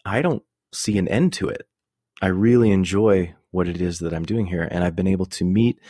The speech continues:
and help some incredible people along the way, which kind of segues into the next question. How has, let's see, how has doing this podcast changed your personal and professional life?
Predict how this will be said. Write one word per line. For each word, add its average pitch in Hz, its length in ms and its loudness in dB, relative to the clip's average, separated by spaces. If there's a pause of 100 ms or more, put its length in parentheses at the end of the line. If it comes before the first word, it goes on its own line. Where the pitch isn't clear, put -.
(400)
and 90 180 -2
help - 280 0
some 92 360 0
incredible 120 420 -2
people 107 360 0
along 82 240 -2
the 80 80 -10
way, 78 300 -6 (840)
which - 400 0
kind 143 360 0
of 101 180 4
segues 90 640 2
into 85 680 -4 (280)
the - 60 -4
next - 260 -6
question. - 580 -10 (1080)
How 107 300 0
has, 101 560 0 (960)
let's - 240 -12
see, - 260 -10
how 127 240 0
has 123 220 0
doing 117 540 0
this 98 220 -2
podcast 104 540 -4
changed 107 480 -2
your 87 140 -6
personal 127 540 -2
and 95 180 -4
professional 87 540 -4
life? 76 360 -6